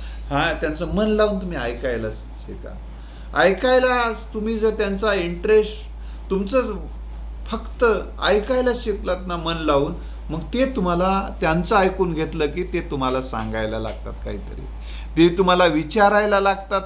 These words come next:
काहीतरी, तेव्हा मग सांगायला का मजा येते, मग मजा येते. तर मित्रांनो, या काही गोष्टी आहेत. आणखीन काही मुद्दे तुम्हाला जर यातून ऐकल्यानंतर तुम्हाला जर अजून काही प्रश्न विचारायचे असतील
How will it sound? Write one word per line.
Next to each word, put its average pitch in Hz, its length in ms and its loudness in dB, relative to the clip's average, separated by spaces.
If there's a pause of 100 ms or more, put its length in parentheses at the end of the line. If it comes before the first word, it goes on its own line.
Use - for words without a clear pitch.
काहीतरी, 190 460 0
तेव्हा 170 360 0
मग 165 160 -6
सांगायला 151 640 0
का 139 140 0
मजा 127 460 2
येते, 113 260 -4
मग 110 160 -12
मजा 117 320 -6
येते. - 280 -8 (1120)
तर 113 120 -2
मित्रांनो, 135 480 0 (840)
या 120 520 2 (360)
काही 113 160 2
गोष्टी 110 340 -4
आहेत. 117 240 0 (600)
आणखीन 190 400 0
काही 151 360 2 (1080)
मुद्दे 110 340 2
तुम्हाला 113 360 0
जर 107 400 -2 (300)
यातून 113 480 -2 (140)
ऐकल्यानंतर 120 640 0
तुम्हाला 117 320 -4
जर 113 160 -2
अजून 117 280 0
काही 135 160 2
प्रश्न 117 340 -6
विचारायचे 110 580 -2
असतील - 640 -8